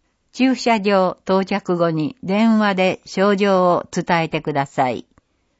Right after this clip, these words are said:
各種感染症検査、点滴、レントゲン検査、血液検査などは行っていません。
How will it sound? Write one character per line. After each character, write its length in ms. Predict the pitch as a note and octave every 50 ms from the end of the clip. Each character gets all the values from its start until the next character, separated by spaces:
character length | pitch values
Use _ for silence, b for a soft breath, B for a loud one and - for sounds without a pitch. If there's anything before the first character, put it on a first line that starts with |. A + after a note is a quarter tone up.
| _ _ _ _ _ _ _ _ _ _ _ _ _ _ _ _ _ -
各 320 | B3+ B3+ B3+ - - G#3+
種 300 | - - - D#3+ C#3+ B2 - - _
感 260 | - G#3 A3 A#3+ B3 B3
染 300 | - A#3 A3 A3 A3 A3+
症 320 | - - G3+ G3 F#3+ F#3
検 260 | - G3+ F#3+ F3 E3+
査、 340 | - - - C#3 - - - _ - _ _ _ _ _ _ _
点 260 | - G#3+ A3 A3+ G#3+
滴、 500 | - G#3+ G3 F#3+ - - E3+ D#3 - _ _ _ _ _ _ _ -
レ 180 | F#3 G#3 A3
ン 80 | A#3+ B3
ト 160 | B3 C4 B3
ゲ 160 | A3 A#3 A3+
ン 80 | A3 G#3+
検 260 | - A3 G#3 G3 G3
査、 340 | - - - A#2 - - - _ _ _ _ _ _ _ _ -
血 280 | - G#3+ G#3 - -
液 300 | C#4 C4+ C4+ C4 - B3
検 260 | B3 - C4+ C4+ C4 -
査 140 | - G3
な 160 | F3+ F3 D#3 D3
ど 160 | C#3+ C#3 C3+
は 220 | C3+ C3 A#2 _ _ _ _ _ -
行 220 | - F#3 - G#3+
っ 220 | G3+ G3+ F#3 F3 -
て 200 | _ - E3 D#3
い 100 | D#3 D3+
ま 160 | D3 C#3+ D3
せ 300 | - - - C#3+ C#3 C3
ん。 180 | G2 - -